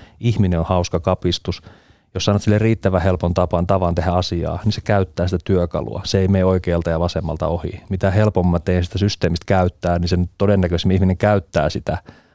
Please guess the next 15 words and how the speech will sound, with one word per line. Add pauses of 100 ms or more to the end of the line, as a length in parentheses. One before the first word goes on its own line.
(120)
vain
sitä
minun
antamaani
menetelmää
sen
asian
tekemiseen. (180)
Tää
oli
tämmönen
vähän (1000)
isompi
ajatus,
mutta